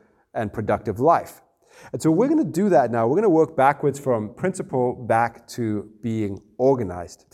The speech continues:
And he'll point out, uh, and, you know, very, very obviously, is that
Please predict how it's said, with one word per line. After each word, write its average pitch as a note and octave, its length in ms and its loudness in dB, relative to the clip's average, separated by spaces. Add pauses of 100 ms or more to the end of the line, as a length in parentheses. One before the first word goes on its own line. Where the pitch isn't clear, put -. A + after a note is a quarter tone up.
(340)
And C3 260 -2
he'll A#3 240 0
point D#3 260 2
out, A2+ 420 -2
uh, A2+ 260 0 (100)
and, A2+ 180 -8 (180)
you B2+ 120 -10
know, F#2 180 -8 (880)
very, B2 360 2
very A2 160 -2
obviously, A#2 600 -4
is A2+ 120 -8
that B2+ 320 0